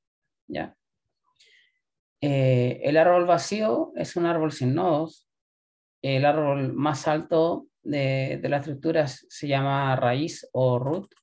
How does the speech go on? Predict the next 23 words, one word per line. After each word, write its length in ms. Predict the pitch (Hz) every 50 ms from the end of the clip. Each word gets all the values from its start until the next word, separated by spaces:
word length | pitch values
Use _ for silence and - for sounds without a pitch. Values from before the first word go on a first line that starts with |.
| _ _ _ _ _
eh, 160 | - 165 160
más 220 | 156 151 151 139 -
conocido 800 | 165 156 147 143 135 - 90 160 - 78 78 156 - - - -
el 140 | - - 147
estándar 400 | 139 131 - - 147 147 143 143
en 140 | 143 143 147
inglés, 440 | 151 156 165 190 196 196 - _ _ _ _ _ _ _ _ -
el 120 | - -
que 80 | - -
está 180 | 131 - 151 139
arriba, 380 | - 165 175 185 196 277 294 - _ _ _ _ - _ _
por 160 | - 147 139
donde 280 | 151 156 160 165 165 139
se 160 | - - 135
entra 320 | 143 185 202 196 190 190
el 80 | 165 143
árbol. 360 | 139 135 131 131 135 160 -
Siempre 320 | - - 175 175 - 196
se 120 | 165 - 165
entra 220 | 170 165 175 160
por 120 | 147 147 139
el 120 | 135 131
root, 280 | 131 143 127 123 127